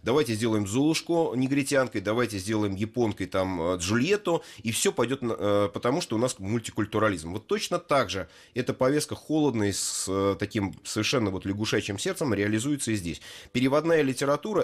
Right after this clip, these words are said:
это рычаг, который глубоко заползает в сердце каждого читателя, и они, вот эти авторы, они делают все для того, чтобы настроить человека на вот этот будущий новый прекрасный мир. Какой он? Он не просто м-,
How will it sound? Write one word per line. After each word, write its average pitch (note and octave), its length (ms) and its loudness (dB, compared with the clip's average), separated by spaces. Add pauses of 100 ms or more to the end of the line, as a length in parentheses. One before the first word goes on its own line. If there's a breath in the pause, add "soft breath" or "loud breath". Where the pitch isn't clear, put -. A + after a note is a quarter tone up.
это B2+ 220 0
рычаг, D3+ 440 0
который A#2 320 -2
глубоко A#2 460 -2
заползает G#2 560 0
в - 40 -6
сердце G2 360 -4 (300 loud breath)
каждого G#2 560 0 (500 soft breath)
читателя, D3+ 720 0 (300 loud breath)
и A#2+ 420 4
они, D#3 280 0 (140)
вот G#2 160 -4
эти A#2 260 -2
авторы, B2+ 480 0
они A#2+ 260 0
делают A#2+ 400 0
все C3+ 460 2
для G2+ 160 -4
того, A#2+ 220 0
чтобы G2+ 260 -4
настроить A2 540 2
человека G2+ 460 0
на G#2 340 0 (140)
вот G#2 160 -2
этот D#3 240 0
будущий C#3 460 0
новый B2 240 2
прекрасный A2 540 0
мир. F#2 180 -4
Какой A2+ 360 -2
он? E2 80 -8 (280 loud breath)
Он C3 120 4
не F3 80 2
просто E3+ 480 -2
м-, G#2+ 380 -4